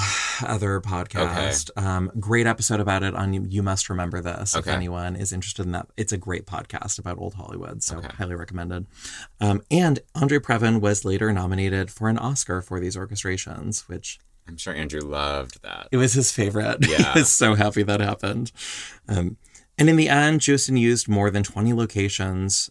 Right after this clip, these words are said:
Speaker 1: um, in Jerusalem, Jerusalem, at the Dead Sea, Nazareth, various places in, uh, in Israel. And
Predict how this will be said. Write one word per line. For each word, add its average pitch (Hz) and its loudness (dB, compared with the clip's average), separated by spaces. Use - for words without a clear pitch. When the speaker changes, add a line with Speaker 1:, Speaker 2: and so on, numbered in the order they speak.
Speaker 1:
um, 90 -6
in 90 -2
Jerusalem, 117 0
Jerusalem, 110 2
at 90 -6
the 98 -6
Dead 85 -6
Sea, 139 2
Nazareth, 107 0
various 104 2
places 87 -4
in, 92 -4
uh, 92 -2
in 92 0
Israel. 92 -4
And 104 2